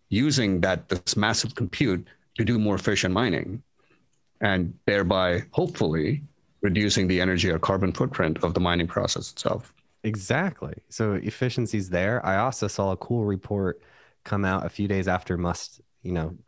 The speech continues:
Speaker 2: tanked the <laughs> coin. Um, but it was, or, or that can,
Speaker 1: Yep.
Speaker 2: ba-, basically he just brought a concern into light and everybody
Speaker 1: Yeah.
Speaker 2: realized it wasn't him. It's not because Musk said it. It's because he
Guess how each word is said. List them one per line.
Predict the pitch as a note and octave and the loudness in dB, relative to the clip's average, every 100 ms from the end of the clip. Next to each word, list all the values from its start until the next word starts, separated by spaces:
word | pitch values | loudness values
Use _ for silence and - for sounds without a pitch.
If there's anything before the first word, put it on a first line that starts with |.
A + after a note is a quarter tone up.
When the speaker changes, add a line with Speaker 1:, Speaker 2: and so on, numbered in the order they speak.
| _ - | _ -6
Speaker 2:
tanked | F2+ E2+ F#2+ - - - | -2 -2 -4 -12 -20 -6
the | D#2+ | -2
<laughs> | A2 D5+ - C5+ | 0 0 -2 -4
coin. | - F#3+ F#3+ C#3+ D3+ - - - C3 | -2 0 2 2 0 -4 -10 -6 0
Um, | C3+ B2+ A#2+ A#2+ | 2 2 0 2
but | C3+ A#2+ | 2 2
it | C#3 A#2 | 0 2
was, | C3 A#2+ A2+ - C3 | 2 2 0 -2 -2
or, | B2+ | 0
or | B2+ B2+ | 2 2
that | C3 - | 2 2
can, | C3+ - | 0 0
Speaker 1:
Yep. | - | 0
Speaker 2:
ba-, | C#3 | 2
basically | D3 E3 C#3+ D#3 | 2 2 2 2
he | |
just | F#3 D#3+ A2+ | 2 0 2
brought | A2+ B2+ G2+ | 2 2 2
a | G#2 | 0
concern | - G2+ - G2+ F#2+ | 0 0 2 2 2
into | F2+ - | 0 0
light | E2+ D#2+ D2+ E2 | 0 0 0 0
and | F#2 | -2
everybody | F#2 F2+ F#2 | 0 0 0
Speaker 1:
Yeah. | |
Speaker 2:
realized | F2 F2+ A2+ E2+ E2 D#2+ - _ - | 2 2 2 2 0 -4 -12 _ -2
it | |
wasn't | B2 D3+ B2 | 0 2 0
him. | - A#2 G2+ F2+ G#2 | 0 2 2 0 -2
It's | G2+ | 0
not | C#3+ G2 | 0 0
because | A2+ - A2+ G2 | -2 0 0 2
Musk | G#2 G2+ - | 0 0 0
said | G#2+ F2+ | 0 2
it. | D#2+ | 0
It's | G2 | -2
because | G2+ A#2 G#2 - - - _ | -2 0 0 -2 -14 -20 _
he | - B2 | -2 0